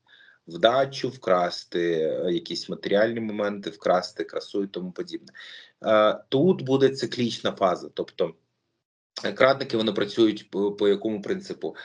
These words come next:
Сьогодні у вас вкрали, але за рахунок того, що ви відновлюєтеся, н-, ніяка програма не може бути великий проміжок часу, е, незмінною.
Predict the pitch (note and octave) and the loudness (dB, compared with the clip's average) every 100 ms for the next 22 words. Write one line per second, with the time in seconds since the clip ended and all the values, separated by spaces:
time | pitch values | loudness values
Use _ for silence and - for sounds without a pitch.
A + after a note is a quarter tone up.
0 | - - - - - A#2+ C#3+ C#3 A2+ G#2 | -16 -16 -16 -4 2 4 4 4 0 4
1 | G2+ G2 - _ B2 B2 F#3+ G#3+ - A#2 | 4 2 -6 _ 4 4 4 0 -4 0
2 | A#2+ C3 A2 A#2+ A2+ G#2 - G#2 G2 - | 4 4 4 2 2 0 -6 -8 -6 -6
3 | G#2 G2+ - G2+ G2+ F#2+ G2 G2+ B2+ D#3 | -6 -6 -8 -6 -6 -6 -6 -2 -2 0
4 | F3+ E3+ E3+ - D#3 D#3 - C3 C3+ - | -2 -2 -4 -4 -6 -6 -6 -4 -6 -10
5 | G2 G#2+ A2+ - A#2+ A#2 B2+ C3 A#2 - | -18 -8 -6 -6 -8 -6 2 4 4 -2
6 | - G2+ G#2 G2 G2 G2+ G#2+ G2+ G2+ F2+ | -2 0 2 0 0 -4 -4 -4 -6 -14
7 | F2+ F#2 - - - - - - G#2+ A2+ | -4 -2 -2 -6 -18 -18 -16 2 4 4
8 | G#2 - F#2 F#2 F2+ - G2 - G2+ F2+ | 2 2 2 2 -4 -4 -6 -2 0 2
9 | E2+ E2+ F2+ F#2 F2 F2 F#2+ G2 F#2 G2+ | 2 2 0 2 2 0 0 0 0 0
10 | G#2 C#3+ F3+ G3+ | 0 0 -2 -4